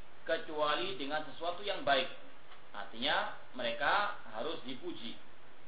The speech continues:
Wa man dzakarahum bisu'in fa huwa ala ghairi sabil, dan barang siapa yang menyebut, menyebut mereka dengan kejelekan, maka orang tersebut di atas selain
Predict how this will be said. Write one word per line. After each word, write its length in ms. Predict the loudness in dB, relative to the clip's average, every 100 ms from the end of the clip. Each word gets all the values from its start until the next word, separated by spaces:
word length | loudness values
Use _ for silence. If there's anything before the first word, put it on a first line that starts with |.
| -4 -4 -4 2
Wa 200 | 6 6
man 200 | 6 2
dzakarahum 680 | 4 4 6 4 4 2 0
bisu'in 720 | -2 -2 -2 -2 0 0 0 -4 0
fa 160 | 4 4
huwa 240 | 2 2
ala 400 | 4 4 4 2
ghairi 240 | 0 0 0
sabil, 320 | 0 2 0 0 -4 -4 -4 -4 -4 -4 -2
dan 160 | -2 2
barang 320 | 2 4 2
siapa 640 | 2 2 4 4 6 4 2
yang 240 | 0 0 0
menyebut, 480 | -2 -2 -2 -2 -2
menyebut 400 | -4 -2 -2 -2 -2
mereka 400 | 0 0 0 -4 -4 -4 -6 -6 -4
dengan 400 | 0 4 4 2 -2
kejelekan, 720 | -2 2 2 4 4 4 0 -4 -6 -4 -2
maka 560 | 0 0 2 4 4
orang 240 | 2 0 0
tersebut 560 | -2 -2 -2 0 0 -2 -4 -4 -4 -4
di 120 | 0 2
atas 520 | 2 4 4 4 2
selain 480 | 0 2 2 2